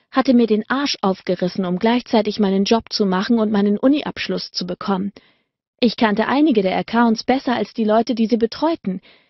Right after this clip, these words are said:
Bennett wusste das. Gugliotti kicherte. „Übung hin oder her, ich werde sie mir sofort schnappen. Sie hat sich da drin fabelhaft geschlagen, Bennett.“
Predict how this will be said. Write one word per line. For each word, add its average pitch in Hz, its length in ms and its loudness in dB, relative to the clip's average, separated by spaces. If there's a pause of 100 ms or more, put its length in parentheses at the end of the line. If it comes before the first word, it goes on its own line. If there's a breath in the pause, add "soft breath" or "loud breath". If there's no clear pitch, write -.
(460 soft breath)
Bennett 247 440 2
wusste 202 380 2
das. - 500 -14 (680)
Gugliotti 214 520 4
kicherte. - 560 -4 (380)
„Übung 214 400 4
hin 214 240 2
oder 170 180 -2
her, 170 340 -2
ich 220 120 -4
werde 269 240 2
sie 226 100 0
mir 226 140 4
sofort 208 440 0
schnappen. - 440 -4 (360 loud breath)
Sie 214 200 2
hat 233 120 0
sich 247 100 -2
da 226 160 4
drin 208 240 2
fabelhaft 233 640 0
geschlagen, 151 540 -8
Bennett.“ - 460 -6